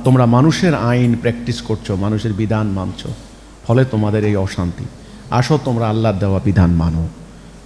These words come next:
তোমরা বলো, লা ইলাহা ইল্লাল্লাহ।" আমরা এখন জনগণের কাছে তুলে ধরার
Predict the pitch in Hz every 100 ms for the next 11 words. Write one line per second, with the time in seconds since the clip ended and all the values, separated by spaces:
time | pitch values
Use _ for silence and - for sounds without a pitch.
0 | - 113 120 113 113 107 107 110 110 107
1 | 110 95 92 98 123 139 269 330 - -
2 | - 101 82 80 50 - - - - -
3 | - - - - - 120 139 180 170 -
4 | 196 131 143 165 180 214 226 - 135 -
5 | 110 - 143 190 143 120 120 110